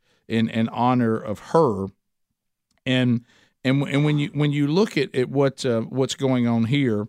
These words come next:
when, when he says that this now is an oak of weeping, that's what this, this word that's difficult to say mean,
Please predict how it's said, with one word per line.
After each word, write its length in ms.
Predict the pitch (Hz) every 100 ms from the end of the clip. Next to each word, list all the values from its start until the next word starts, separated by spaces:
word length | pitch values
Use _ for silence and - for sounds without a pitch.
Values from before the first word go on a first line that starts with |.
| - _ _ _
when, 260 | 120 123 120
when 140 | 131
he 140 | 127 135
says 400 | - 147 139 131
that 160 | 117 -
this 220 | 131 -
now 220 | 127 127
is 120 | 104
an 100 | 110
oak 240 | 127 127 -
of 160 | 98
weeping, 640 | 98 131 147 - 98 98 110
that's 200 | 107 -
what 180 | 113 -
this, 240 | 104 -
this 260 | - 104 -
word 260 | 113 107
that's 160 | 101 110
difficult 340 | 113 98 95 98
to 80 |
say 200 | - 98
mean, 320 | 95 113 98